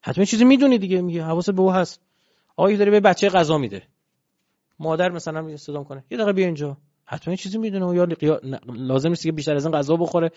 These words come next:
یا یکی دیگه میره بهش غذا می‌ده. به این دقت کردن حیوانات گرسنه چجوری با غضب حمله می‌کنن برای خورد؟ هرچی گرسنه تر می‌شن غضب حمله می‌کنن.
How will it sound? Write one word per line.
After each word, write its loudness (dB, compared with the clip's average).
یا 2
یکی -2
دیگه 2
میره 2
بهش -2
غذا 0
می‌ده. -8
به 0
این 2
دقت -2
کردن 0
حیوانات -2
گرسنه -2
چجوری -4
با 0
غضب 0
حمله -2
می‌کنن -4
برای -6
خورد؟ -12
هرچی -10
گرسنه -2
تر -6
می‌شن -14
غضب -10
حمله -12
می‌کنن. -20